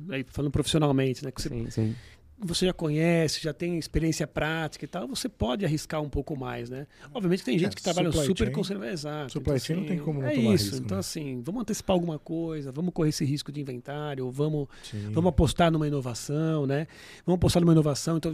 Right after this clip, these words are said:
Speaker 1: você, você dá um olhar supply chain pros caras, então vamos encher o pipeline,
Speaker 3: Sim.
Speaker 1: vamos crescer, mas é muito inventário.
Speaker 3: Calma.
Speaker 1: Né, calma,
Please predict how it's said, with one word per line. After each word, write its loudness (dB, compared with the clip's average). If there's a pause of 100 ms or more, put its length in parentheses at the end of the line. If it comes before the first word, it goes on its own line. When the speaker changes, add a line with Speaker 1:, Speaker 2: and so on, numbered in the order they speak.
(120)
Speaker 1:
você, -10
você -6
dá 0
um 0
olhar 0 (340)
supply -2
chain -4
pros -12
caras, -8
então -16
vamos -2
encher 0
o 2
pipeline, -4 (120)
Speaker 3:
Sim. -8
Speaker 1:
vamos 0
crescer, -4
mas -2
é 0
muito 2
inventário. -2 (880)
Speaker 3:
Calma. 2
Speaker 1:
Né, -2
calma, 2